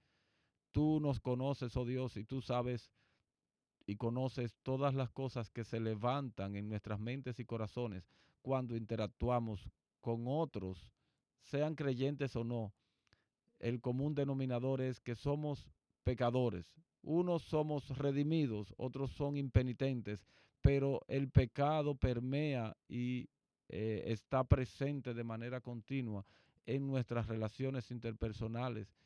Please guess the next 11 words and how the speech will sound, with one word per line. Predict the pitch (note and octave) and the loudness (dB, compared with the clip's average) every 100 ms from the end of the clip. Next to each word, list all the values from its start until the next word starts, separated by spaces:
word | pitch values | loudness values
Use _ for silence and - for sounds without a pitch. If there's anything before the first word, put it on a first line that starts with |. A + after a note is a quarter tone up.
| _ - | _ -8
y | A#2+ | 0
por | A#2+ B2 | 2 2
eso | B2+ C3+ | 0 -2
nosotros | B2 C3+ C3 B2 | -2 -2 -4 -2
necesitamos | B2 A#2 A#2 A2+ G#2 A#2+ A#2 A2 - _ _ _ | -4 -2 -4 -4 -4 -2 -2 -6 -12 _ _ _
de, | - A2+ A2+ G#2 G#2+ F#2+ - - | -16 -6 -2 0 0 -4 -8 -16
de | - A#2 A2 | -8 -4 0
tu | A#2+ | 2
ayuda, | A2 G#2 C#3 C#3+ A2 G#2+ A2 | 2 2 2 2 0 -4 -6
necesitamos | - A2 A2 A2 G#2+ A#2 B2 A2 | -10 -8 -8 -10 -4 -4 -4 -4
tener | A#2 A#2+ A#2+ A2+ | -4 -2 -4 -6